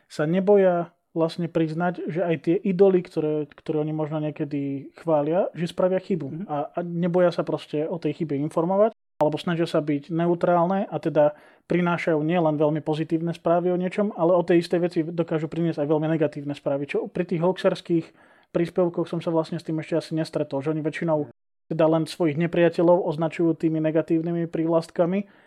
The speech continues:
Speaker 1: a tých svojich, ktorých vlastne oni sledujú a ktorým dôverujú, tak tí, tí sú vždycky označení superlatívmi. Takže takto sa to tiež dá možno rozlíšiť, že keď je nejaké médium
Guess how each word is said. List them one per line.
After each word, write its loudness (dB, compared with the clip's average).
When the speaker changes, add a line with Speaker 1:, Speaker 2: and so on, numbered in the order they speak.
Speaker 1:
a -2
tých -4
svojich, 0
ktorých 0
vlastne -2
oni 0
sledujú 2
a 0
ktorým -4
dôverujú, 2
tak -4
tí, -4
tí -4
sú -8
vždycky -6
označení -4
superlatívmi. -2
Takže -4
takto -4
sa -6
to -10
tiež 2
dá -2
možno 0
rozlíšiť, -2
že -4
keď 0
je 0
nejaké -4
médium -2